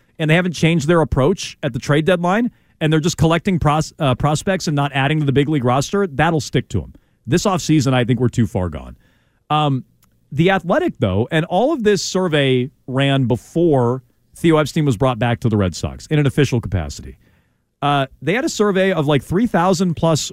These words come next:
Red Sox fans, uh, really close to thirty-five hundred Red Sox fans. They asked a number of questions. Uh, for instance, after one offseason under Craig Breslow, have your feelings changed about how Chaim Bloom ran the team?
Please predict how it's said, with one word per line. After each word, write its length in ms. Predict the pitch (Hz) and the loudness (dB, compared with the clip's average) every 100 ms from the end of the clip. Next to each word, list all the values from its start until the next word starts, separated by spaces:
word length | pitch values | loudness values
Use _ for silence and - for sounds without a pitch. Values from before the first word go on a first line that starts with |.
| - | -4
Red 200 | 131 131 | -2 0
Sox 260 | 110 92 - | -2 -2 -4
fans, 420 | 90 64 - - | -8 -8 -20 -8
uh, 180 | 120 113 | -2 -2
really 440 | 104 113 123 165 262 | -4 -8 0 2 2
close 220 | 196 160 | 2 0
to 80 | 139 | 0
thirty-five 440 | 143 127 127 113 | 0 0 0 0
hundred 360 | 95 92 78 - - _ _ | 0 -2 -4 -12 -20 _ _
Red 240 | 135 151 - | 0 2 0
Sox 300 | 120 98 - | -2 -2 -6
fans. 360 | 87 62 - _ _ _ _ | -8 -8 -20 _ _ _ _
They 80 | 185 | -2
asked 180 | 262 233 | 0 0
a 40 | |
number 260 | 208 190 180 | 0 0 0
of 60 | |
questions. 560 | 135 101 - 71 - - _ _ _ _ | 0 -2 -6 -14 -20 -20 _ _ _ _
Uh, 260 | 131 135 123 | -2 0 -2
for 180 | - 196 | 0 0
instance, 320 | 170 113 98 | 0 -2 -2
after 220 | 147 151 165 | -2 2 2
one 200 | 185 180 | 2 2
offseason 480 | 170 - 175 160 | 0 0 0 0
under 160 | 165 170 | 0 0
Craig 260 | - 170 120 | 0 0 2
Breslow, 480 | 120 107 110 107 - _ - | 0 2 0 0 -4 _ -4
have 160 | 147 | 0
your 100 | 143 | 0
feelings 380 | - 151 156 147 | 0 0 2 0
changed 400 | - 139 147 123 | 0 -2 0 0
about 220 | 143 131 | 0 0
how 140 | 113 120 | 0 0
Chaim 280 | 113 113 107 | 0 0 2
Bloom 280 | 117 123 113 | 2 2 2
ran 160 | 101 | 0
the 60 | 90 | -2
team? 340 | - 190 185 | -2 0 -2